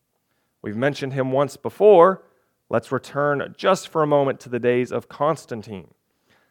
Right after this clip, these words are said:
Uh, Constantine was in charge about the time that Rome was falling apart.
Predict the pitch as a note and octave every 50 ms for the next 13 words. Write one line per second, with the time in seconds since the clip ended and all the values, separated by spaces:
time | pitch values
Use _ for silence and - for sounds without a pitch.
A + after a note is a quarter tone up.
0 | _ _ _ _ _ - - - G#2 G2+ F2 - - - - C#3+ C#3+ E3+ G3+ G#3
1 | - - - D3+ C#3+ B2 - C3 C3 C#3 D3 D3+ C#3+ C3+ B2+ - B2 A2 - -
2 | C#3 C3 B2 A#2+ A#2+ A#2+ A2 - - - - C#4+ _ _ - D#4+ E4 D4 B3 A#3
3 | - - D#3+ - - F#3 E3 D#3+ E3 D#3+ C#3+ A#2+ A#2+ C3 D3+ E3 E3+ D3+ C3 A#2+
4 | A2 - - - F3 F3 F3 F3 D#3+ C#3+ - - E3+ D#3 B2 - -